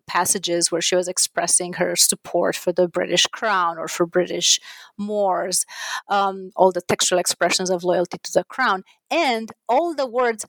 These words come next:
ultra-republican, republican, and democratic, which terms which Moody used as pejorative terms whenever describing the <laughs> egalitarian mores of the colonies. So this, um, this expurgation of the text kinda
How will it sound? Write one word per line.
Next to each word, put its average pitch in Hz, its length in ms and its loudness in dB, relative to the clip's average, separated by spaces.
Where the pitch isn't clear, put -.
ultra-republican, 196 1160 0
republican, 190 840 0
and 185 180 0
democratic, 202 680 2
which 190 140 -4
terms 233 300 2
which 233 220 -4
Moody 233 420 2
used 226 460 2
as 202 160 4
pejorative 220 520 -2
terms 170 340 0
whenever 180 500 0
describing 185 580 -2
the 180 200 0
<laughs> - 40 -4
egalitarian 185 720 0
mores 180 280 0
of 180 120 -2
the 190 80 2
colonies. 185 680 -2
So 254 400 0
this, 247 360 -4
um, 226 400 0
this 208 180 0
expurgation 233 600 0
of 233 140 -4
the 208 80 0
text 190 400 2
kinda 220 260 2